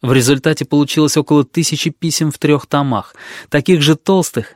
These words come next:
как словарь Каваррубиаса. Однако ни один издатель в городе не рискнул это напечатать,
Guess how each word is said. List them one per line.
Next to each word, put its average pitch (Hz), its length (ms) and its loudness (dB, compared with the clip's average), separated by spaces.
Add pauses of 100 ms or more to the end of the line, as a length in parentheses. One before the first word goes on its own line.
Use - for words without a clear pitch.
как 143 180 0
словарь 160 500 2
Каваррубиаса. 156 1040 0 (400)
Однако 131 460 0
ни 139 140 4
один 165 360 2
издатель 151 440 0
в 135 100 -4
городе 143 380 2
не 151 120 2
рискнул 143 580 -2
это 147 220 0
напечатать, 135 680 -2